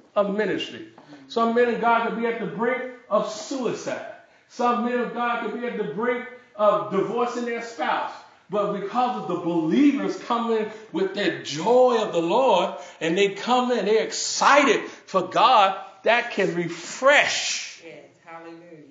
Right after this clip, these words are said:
Speaker 1: that man of God, and now God can talk to and speak to them, and then they can change in another different direction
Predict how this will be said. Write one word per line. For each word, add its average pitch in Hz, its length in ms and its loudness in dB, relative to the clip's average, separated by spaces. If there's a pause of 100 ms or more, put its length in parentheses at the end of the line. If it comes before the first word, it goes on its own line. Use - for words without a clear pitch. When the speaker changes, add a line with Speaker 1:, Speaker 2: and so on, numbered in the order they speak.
Speaker 1:
that 175 300 2
man 208 240 2
of 175 180 -2
God, 190 420 4 (140)
and 147 200 -4
now 185 280 4
God 180 360 4
can 160 260 -8
talk - 480 4
to 156 140 -6
and 135 140 -8
speak - 500 -4
to 139 100 -12
them, 131 240 -8 (560)
and 139 160 -14
then 151 180 -4
they 175 140 -6
can 143 360 -10 (520)
change 165 420 -6
in 139 120 -8
another 143 360 -4
different 127 580 -6 (440)
direction 135 560 -4